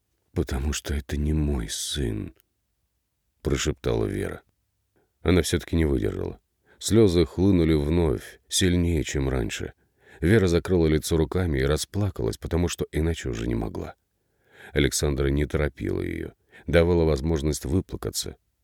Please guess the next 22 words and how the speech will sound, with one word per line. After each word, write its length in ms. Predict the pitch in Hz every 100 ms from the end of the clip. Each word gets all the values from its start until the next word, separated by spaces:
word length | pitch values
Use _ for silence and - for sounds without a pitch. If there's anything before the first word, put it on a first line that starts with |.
| _
только 300 | 120 104 -
поглаживала 580 | 101 87 90 64 55 57
осторожно 500 | - 76 80 65 67
по 120 | -
плечу. 420 | - 98 - - - _ _ _ _ - -
Гая, 400 | 71 87 80 71
глядя 380 | 65 78 67
на 100 | 67
обеих 340 | 64 62 58 53
женщин, 480 | - 95 95 101 98
тихо 300 | - - -
поскуливал. 720 | - 69 - - 50 - - _ _ _ _ _ - - -
Наконец 480 | 62 65 73 -
Вера 180 | 76 71
взяла 300 | 62 65 62
себя 240 | 62 64 64
в 40 |
руки, 360 | 90 - 52 - - -
вытерла 520 | - 92 - 73 71 65
глаза 400 | 73 69 78 73
шерстяным 580 | - 62 - 62 67
платком. 480 | - 53 - - 50